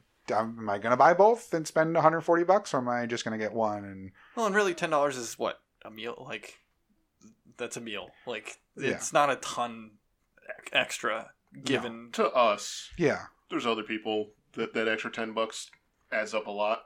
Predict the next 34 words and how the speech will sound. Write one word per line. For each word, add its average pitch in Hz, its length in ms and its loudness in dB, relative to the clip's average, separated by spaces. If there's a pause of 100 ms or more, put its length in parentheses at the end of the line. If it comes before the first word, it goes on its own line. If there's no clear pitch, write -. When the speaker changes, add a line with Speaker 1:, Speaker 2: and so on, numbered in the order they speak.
Speaker 1:
Yeah. 131 180 2
Speaker 2:
Yeah, 156 120 4
but 127 100 -6
at 120 100 -6
that 131 120 2
Speaker 1:
Because 151 140 12
Speaker 2:
point, 135 180 4
Speaker 1:
it's - 80 -4
Speaker 2:
why 117 100 2
are 117 40 2
you 120 80 -2
Speaker 1:
a - 20 -6
Speaker 2:
spending 147 240 6
Speaker 1:
meal. 170 80 6
Speaker 2:
seventy 117 240 0
dollars? - 340 2
Speaker 3:
Yeah, 123 120 8
Speaker 2:
It's 120 100 8
Speaker 3:
you 131 60 6
Speaker 1:
Yeah. 135 80 6
Speaker 3:
shouldn't 143 180 4
be 131 60 4
buying 120 240 6
a 113 40 0
five 107 220 2
hundred 110 140 -8
dollar 104 180 -4
video 110 200 -8
game 101 140 -8
system 107 300 -12
at 98 80 -14
that 104 120 -8
Speaker 2:
Right. 147 200 10
Speaker 3:
point. - 20 4